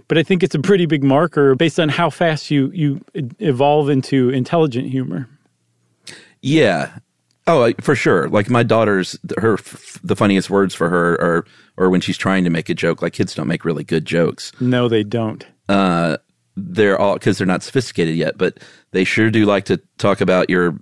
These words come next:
Speaker 2: you know, having poop in your hair and stuff like that.
Speaker 1: <laughs>
Speaker 2: You know?
Speaker 1: It is a pretty good one, actually.
Speaker 2: And me laughing certainly doesn't help.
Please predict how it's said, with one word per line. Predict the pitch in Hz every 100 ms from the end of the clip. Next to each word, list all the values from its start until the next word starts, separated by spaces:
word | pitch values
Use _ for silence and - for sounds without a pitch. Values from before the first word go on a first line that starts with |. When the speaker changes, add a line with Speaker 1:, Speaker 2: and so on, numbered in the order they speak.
| - - _ -
Speaker 2:
you | 95
know, | 87 87 -
having | 98 90
poop | - 123 95
in |
your | 82 80
hair | 85 78 -
and | 82
stuff | - 82 78
like | 78
that. | - - - - _ -
Speaker 1:
<laughs> | 185 233 151 - _ - -
Speaker 2:
You | 123
know? | 104 95 117 -
Speaker 1:
It | 147
is | 139 131
a | 110
pretty | 135 123
good | 120 120
one, | 139 147
actually. | 131 - 107
Speaker 2:
And | 113
me | 120
laughing | 101 104 113 90
certainly | 101 87
doesn't | 87 85 80
help. | 85 87 -